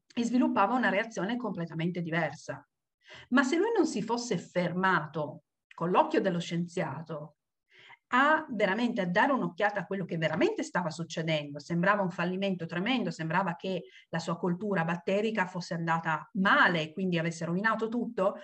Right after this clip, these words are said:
in realtà da lì è nata la penicillina. E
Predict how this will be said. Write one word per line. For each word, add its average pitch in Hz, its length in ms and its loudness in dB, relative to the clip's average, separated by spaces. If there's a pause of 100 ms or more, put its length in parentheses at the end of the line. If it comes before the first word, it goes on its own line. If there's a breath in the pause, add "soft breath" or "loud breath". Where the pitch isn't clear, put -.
(220 loud breath)
in 349 120 0
realtà 370 580 4 (280)
da 220 200 -2
lì 214 200 0
è 160 60 2
nata 185 240 0
la 180 100 -2
penicillina. 180 880 -4 (1300)
E 240 180 -2